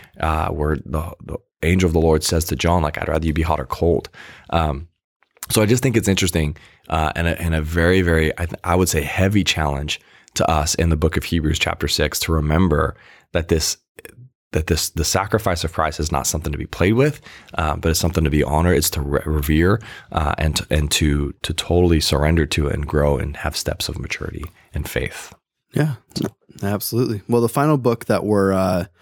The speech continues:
Speaker 2: starting up this week is the book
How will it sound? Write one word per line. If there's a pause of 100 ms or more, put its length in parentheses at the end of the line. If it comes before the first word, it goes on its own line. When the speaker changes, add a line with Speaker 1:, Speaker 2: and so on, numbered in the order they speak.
(600)
Speaker 2:
starting
up
this
week
is
the
book